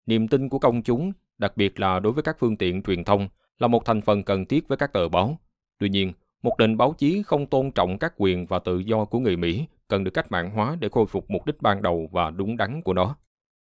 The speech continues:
Donald Trump đã cho thấy rằng ông có thể khôi phục tính hợp pháp cho chính phủ.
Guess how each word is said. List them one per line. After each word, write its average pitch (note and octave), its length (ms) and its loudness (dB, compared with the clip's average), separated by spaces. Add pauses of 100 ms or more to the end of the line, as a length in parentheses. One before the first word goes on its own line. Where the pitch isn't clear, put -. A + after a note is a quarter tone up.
(300)
Donald C3+ 280 2
Trump A#2 280 4
đã G2+ 200 2
cho A2 180 4
thấy G#2+ 240 0
rằng F2 260 2 (320)
ông C#3+ 160 4
có - 80 -2
thể G2 200 2
khôi C3+ 220 2
phục F#2+ 220 -2
tính A#2+ 200 0
hợp G2 220 0
pháp B2+ 240 2
cho G#2 100 4
chính A#2 260 -2
phủ. F2+ 300 -2